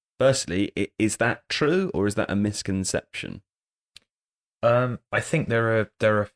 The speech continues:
Speaker 2: fewer players of that quality being produced. Um, there is still a fairly consistent stream of players that are, generally speaking, sort of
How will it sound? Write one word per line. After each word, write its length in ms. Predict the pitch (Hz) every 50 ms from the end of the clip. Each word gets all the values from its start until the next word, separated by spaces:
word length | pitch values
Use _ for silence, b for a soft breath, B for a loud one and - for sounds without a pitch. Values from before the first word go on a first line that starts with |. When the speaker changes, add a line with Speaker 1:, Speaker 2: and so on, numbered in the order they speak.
| _ _ _
Speaker 2:
fewer 260 | 127 127 131 127 123
players 800 | - - - - 117 110 104 101 98 98 92 - - - - - _ _ _ _ _ _ _ _ _ _ _ _ _ _ _ -
of 220 | 98 98 92 82 - _ _ _ _
that 220 | - 95 90 - - _
quality 640 | - - - - 104 95 87 - - - 82 73 73 - _ _ _ _
being 300 | 87 78 73 69 67 67 - _
produced. 760 | - 73 - - 71 71 87 - - - - - - - - _ _ _ _ _ _
Um, 340 | 85 85 82 82 82 82 80 - -
there 200 | 110 107 113 123
is 120 | 123 104
still 760 | - - - - - - 123 113 110 107 104 101 98 95 - _ _ _ _ _ _ _ _ -
a 100 | - - - _
fairly 320 | - 120 113 110 110 101 95
consistent 720 | - - 98 92 - - 110 98 - - - 92 87 76
stream 420 | - - - - 98 92 90 85 85
of 140 | 80 - - _
players 480 | - 92 87 87 85 82 80 76 - - _ _ -
that 220 | 90 85 80 - - -
are, 560 | 92 87 85 82 82 80 82 82 80 78 - _ _ _ _ _ _ _ _ _ _ 92 90
generally 580 | - - - 110 101 98 95 90 87 85 82
speaking, 640 | 78 - - 90 82 - _ 90 78 78 78 76 73
sort 220 | - - 87 73
of 160 | 78 76 76